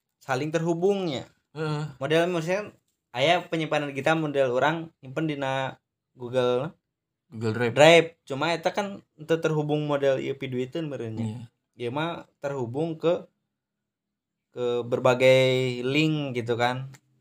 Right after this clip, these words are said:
Speaker 2: Ini pokoknya mah, eh, cara pembayaranna en-, nya si blockchain teh nyaeta sama dengan N F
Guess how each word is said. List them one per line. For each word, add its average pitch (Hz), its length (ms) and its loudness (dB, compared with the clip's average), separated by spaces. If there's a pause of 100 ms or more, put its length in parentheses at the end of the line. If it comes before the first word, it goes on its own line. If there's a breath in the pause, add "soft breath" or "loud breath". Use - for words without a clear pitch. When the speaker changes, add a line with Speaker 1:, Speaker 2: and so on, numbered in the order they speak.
(680)
Speaker 2:
Ini 120 80 -10
pokoknya 127 320 -2
mah, 143 320 -2 (400)
eh, 120 80 0
cara 117 240 0
pembayaranna 110 720 -2
en-, 117 320 -8
nya 110 240 -6
si 113 160 -12
blockchain 113 560 -6
teh 135 240 -8
nyaeta 113 480 -6
sama 113 240 -8
dengan 110 400 -4
N 95 160 -12
F 95 240 -12